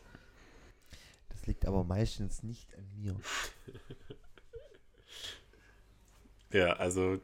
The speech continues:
Speaker 2: wir haben jetzt schon drei recht unterschiedliche Biere gehabt, finde ich. Wir hatten eins, das Hackabschor, was sehr, sehr malzig war.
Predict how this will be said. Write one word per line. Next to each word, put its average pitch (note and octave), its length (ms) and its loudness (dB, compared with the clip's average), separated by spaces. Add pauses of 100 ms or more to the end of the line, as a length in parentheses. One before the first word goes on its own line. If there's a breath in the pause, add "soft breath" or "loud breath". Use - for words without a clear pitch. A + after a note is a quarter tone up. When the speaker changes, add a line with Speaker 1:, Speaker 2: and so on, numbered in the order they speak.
(120)
Speaker 2:
wir - 280 2
haben G2+ 120 6
jetzt - 400 0 (1000)
schon B2+ 440 0
drei G2+ 280 6
recht F#2+ 260 2
unterschiedliche B2 600 -4
Biere A#2+ 280 -6
gehabt, A#2 320 -6
finde A#2+ 300 -6
ich. - 200 -12 (720 soft breath)
Wir G#2 100 6
hatten G2+ 160 0
eins, F#2+ 640 -2
das - 200 0
Hackabschor, G#2+ 580 0
was - 220 0
sehr, G#2 460 6
sehr F#2+ 180 2
malzig G2+ 540 -2
war. A#2 280 -2